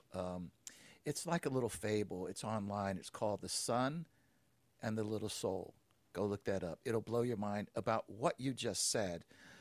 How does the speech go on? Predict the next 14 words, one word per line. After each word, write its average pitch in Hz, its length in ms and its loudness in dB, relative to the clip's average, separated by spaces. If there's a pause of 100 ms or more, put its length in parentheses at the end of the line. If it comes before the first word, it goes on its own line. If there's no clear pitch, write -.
(240)
about 117 380 2
how 135 420 4
you 120 500 -2
started 127 520 2
to 120 140 -4
look 123 340 0
at 147 160 0
this 110 200 -2
thing 107 300 -2
with 104 120 -2
some 101 220 -2
level 107 260 0
of 92 120 -10
gratitude. 104 680 -2